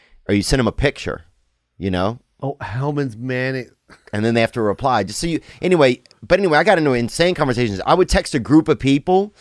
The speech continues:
Speaker 1: and I would be like, "Oh, Ricky won third place," and I would get a picture of an Asian kid with a trophy and just send it to all of them in a mass text, right?
Speaker 2: <laughs>
Speaker 1: And so somebody would be like, "Who's Ricky?" Right? And somebody would be
Speaker 2: Yeah.
Speaker 1: like, "Take me off this chain," right?
Speaker 2: Yeah.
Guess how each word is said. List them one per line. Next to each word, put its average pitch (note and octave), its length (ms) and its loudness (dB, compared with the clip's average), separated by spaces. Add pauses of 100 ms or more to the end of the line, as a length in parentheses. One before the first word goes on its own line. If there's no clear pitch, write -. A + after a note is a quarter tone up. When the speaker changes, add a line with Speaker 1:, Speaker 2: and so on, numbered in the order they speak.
(340)
Speaker 1:
and C3 100 0
I C#3 100 4
would C3+ 100 4
be B2+ 60 4
like, B2+ 200 4
"Oh, D3 120 6
Ricky C#3 380 4
won B2+ 240 2
third B2 300 4
place," A#2+ 280 0
and A2 60 -2
I A2 40 2
would G#2+ 160 2
get B2+ 120 4
a F#2+ 40 0
picture C#3 260 0
of G#2 80 0
an G#2 160 0
Asian A#2+ 420 -2
kid D3+ 240 0
with A2+ 140 0
a G2 60 -4
trophy A#2+ 500 -2
and A2 80 -4
just F#2 220 -8
send A#2 200 -2
it G#2 80 -8
to - 60 -10
all G2+ 240 -2
of G2 100 -2
them F2+ 60 -12
in E2+ 40 -4
a E2+ 60 -6
mass F2 360 -4
text, - 360 -2
right? F2+ 220 0 (260)
Speaker 2:
<laughs> A#3 140 2 (680)
Speaker 1:
And C3 140 0
so B2+ 160 2
somebody D#3 400 2
would C3+ 200 4
be B2+ 100 2
like, G2 320 0
"Who's G3+ 320 -4
Ricky?" F3+ 420 0
Right? A#2+ 260 4
And A2+ 80 -14
somebody D3+ 260 -4
would - 40 -4
be A2 40 -6
Speaker 2:
Yeah. G#2 80 -6
Speaker 1:
like, - 100 -16
"Take F#3+ 260 -8
me G3 100 -6
off F3 220 -6
this F3 180 -6
chain," F3 600 -8
right? B2+ 100 2
Speaker 2:
Yeah. A#2+ 220 0